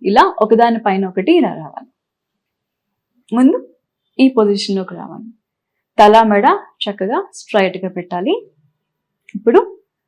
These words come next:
కుడి చెయ్య, కుడి చెయ్య ఇలాగా పైకి, ఎడమ చెయ్య ఇలాగా వెనక్కి, ఈ రకంగా లాక్ చేసుకోవాలి.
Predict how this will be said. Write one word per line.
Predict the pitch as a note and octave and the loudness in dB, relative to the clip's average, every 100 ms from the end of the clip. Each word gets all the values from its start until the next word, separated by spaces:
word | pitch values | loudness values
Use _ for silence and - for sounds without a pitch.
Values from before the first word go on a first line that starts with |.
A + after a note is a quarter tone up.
| _ _ _ - | _ _ _ 0
కుడి | C#4+ | 2
చెయ్య, | A3+ F3 - G#3+ - _ _ _ _ _ _ - _ _ _ _ - | 2 -2 -6 -10 -18 _ _ _ _ _ _ -20 _ _ _ _ -4
కుడి | A#3 G#3+ | -2 0
చెయ్య | A#3 G#3 E4 - - _ _ - | 2 4 2 0 -12 _ _ -6
ఇలాగా | G#3 G3+ G#3 F4 G4+ - _ F3+ | 0 4 4 2 0 -10 _ -2
పైకి, | E3+ - D4+ C5 _ _ _ _ _ _ _ _ _ - | -2 -4 -6 -6 _ _ _ _ _ _ _ _ _ 2
ఎడమ | B3 D#4 | 6 6
చెయ్య | D#4 C#4+ C4+ A4 - _ _ - | 8 6 6 4 -2 _ _ -4
ఇలాగా | A3 A3+ D4 E4+ | 2 2 4 4
వెనక్కి, | G3 D#3+ - - - _ _ _ _ _ _ _ _ _ _ _ _ _ _ _ _ _ | 2 -2 -8 -14 -20 _ _ _ _ _ _ _ _ _ _ _ _ _ _ _ _ _
ఈ | A3+ | 0
రకంగా | G#3 F#3+ G3 G3 C4 A#4+ - _ _ _ | 2 2 0 0 0 0 -6 _ _ _
లాక్ | G#3 F3+ - F3 | 4 4 2 -8
చేసుకోవాలి. | F3 - E3+ - - | -8 -10 -8 -8 -12